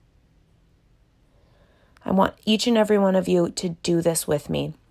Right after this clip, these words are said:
Unless you are driving or somewhere where you cannot close your eyes, then maybe wait <laughs> until you get somewhere where you can. But I want you to close your eyes.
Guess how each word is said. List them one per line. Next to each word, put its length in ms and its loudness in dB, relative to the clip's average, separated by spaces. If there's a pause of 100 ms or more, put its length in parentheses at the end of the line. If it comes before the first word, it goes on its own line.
(580)
Unless 480 2
you 80 2
are 100 4
driving 540 -2 (360)
or 80 -6
somewhere 400 0
where 140 0
you 200 -2
cannot 340 -4
close 260 -4
your 120 -2
eyes, 360 -6 (460)
then 260 -2
maybe 340 0
wait 400 -2 (200)
<laughs> 160 -8
until 480 4
you 120 0
get 300 2
somewhere 300 2
where 100 6
you 220 -4
can. 340 -4 (1800)
But 100 6
I 60 8
want 220 4
you 100 4
to 80 8
close 300 2
your 100 2
eyes. 380 -4